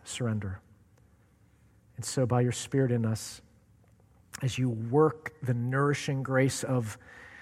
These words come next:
the sacrament of the Lord's table, give us power, give us courage to surrender to you, because you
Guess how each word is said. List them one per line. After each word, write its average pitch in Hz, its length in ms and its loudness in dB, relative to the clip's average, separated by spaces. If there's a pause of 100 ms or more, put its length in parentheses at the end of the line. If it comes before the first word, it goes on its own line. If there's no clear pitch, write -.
(160)
the 120 60 -2
sacrament 143 580 2
of 131 80 0
the 123 80 0
Lord's 127 300 0
table, 107 520 -2 (1700)
give 123 160 -2
us - 220 -2
power, 127 560 2
give 127 200 -4
us 123 220 -2
courage 123 640 -2
to - 120 -8
surrender 113 840 -2
to - 200 -10
you, 87 300 -6 (1300)
because - 320 -8
you 104 300 -2